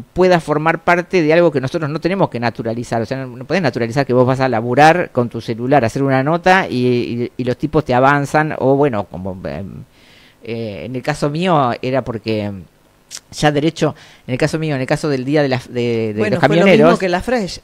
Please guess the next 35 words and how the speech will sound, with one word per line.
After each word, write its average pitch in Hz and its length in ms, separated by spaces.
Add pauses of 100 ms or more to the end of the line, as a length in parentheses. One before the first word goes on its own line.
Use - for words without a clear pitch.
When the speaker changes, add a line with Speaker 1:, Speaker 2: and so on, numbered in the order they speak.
Speaker 1:
Claro, 147 340
Speaker 2:
exacto. 151 300
Speaker 1:
o 120 40
sea, - 240
eso 165 160
fue 156 140
terrible, 113 720 (120)
fue 139 120
terrible, 147 340
pero 120 200
como 123 200
ya 170 140
soy 185 200
una, 156 320
eh, 120 140
una, 135 320
eh, 117 160
una 127 360
mujer 147 260
mayor 147 500
Speaker 2:
Sí. - 80
Speaker 1:
y 120 80
no 127 100
es 127 60
que 127 160
me, 107 560
que, 101 120
que - 120
estaban 123 280
ahí 131 180
todos 135 220
con 113 140
ganas 120 220
de 117 60
toquetearme, 127 680